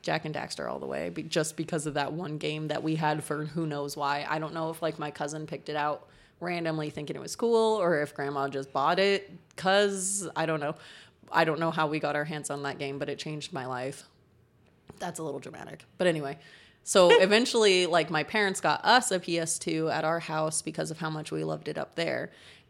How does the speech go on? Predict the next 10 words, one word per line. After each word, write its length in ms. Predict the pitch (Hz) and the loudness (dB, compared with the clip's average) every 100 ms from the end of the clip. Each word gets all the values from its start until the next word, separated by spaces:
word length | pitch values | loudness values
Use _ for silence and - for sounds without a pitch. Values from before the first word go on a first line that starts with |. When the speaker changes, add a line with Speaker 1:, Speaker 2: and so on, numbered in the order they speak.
| - | -4
Speaker 1:
And 400 | 160 156 151 175 - _ _ - | 0 0 -2 -8 -14 _ _ 0
I 120 | 170 | 2
was 140 | 170 | 2
introduced 540 | 165 170 175 170 165 - | -2 -4 -4 -4 -4 -6
to 200 | 180 165 | -6 -6
the 200 | 165 160 | -8 -6
Sly 300 | - 160 156 | -4 -2 -2
Cooper 420 | 151 151 156 170 | -4 -8 -6 -6
series, 680 | 180 196 196 208 220 233 - - _ _ _ | -4 -2 0 0 0 -4 -6 -14 _ _ _
that 460 | 156 147 170 170 160 | -10 0 6 8 6